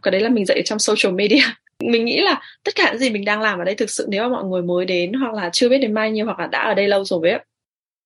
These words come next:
mình chưa bao giờ cố gắng bán một cái, cái khóa nào trên này cả. Tất cả những gì mình làm, tất cả mình, những gì mình đưa ra đều là những solutions mà mình giải quyết những cái vấn đề mà mọi người gặp phải.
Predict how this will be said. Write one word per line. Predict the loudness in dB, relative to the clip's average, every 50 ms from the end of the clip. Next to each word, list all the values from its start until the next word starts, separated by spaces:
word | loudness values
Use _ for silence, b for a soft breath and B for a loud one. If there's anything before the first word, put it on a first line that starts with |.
| _ _ -4
mình | 0 2
chưa | 4 4
bao | 4 4
giờ | 4 2 2 2
cố | 0 0 0
gắng | 0 -2 -4
bán | -4 -4 -2 -4 -4
một | -4 -4
cái, | -4 -4 -4 -4 -4 -4
cái | -4 -4
khóa | -4 -4 -4 -4 -2
nào | -2 -2 -2
trên | -2 -2
này | 0 0 -2
cả. | -2 B B B B
Tất | -2 0 0
cả | 2 0
những | 0 0
gì | 0 0
mình | 2 0 0 0
làm, | 0 -2 -4 -4 -4
tất | -4 -2
cả | -2 -4 -4 -6 -8 -12 -12 -14 _ _ -6
mình, | -4 -4 -2 -2
những | -2 0 2
gì | 2 2
mình | 2 2 2
đưa | 2 2 2
ra | 0 -2 -2 0
đều | 0 2 2 2 2
là | 2 2 2 0 0
những | -2 -2 -4 -4 -4 -6 -8 _ _ _ _ _ -8 0
solutions | 2 4 4 4 4 4 4 2 2 0 -2 -4 -6 -8 B B B B B B B B 0
mà | 0 2
mình | 2 2 2 2
giải | 2 0 -2 0 0
quyết | 0 2 4 2
những | 2 2 0
cái | 0 0 0
vấn | 0 -2 0
đề | 2 2 2 2 0
mà | -4 -6
mọi | -6 -6 -6
người | -6 -6 -6
gặp | -8 -8 -8
phải. | -8 -8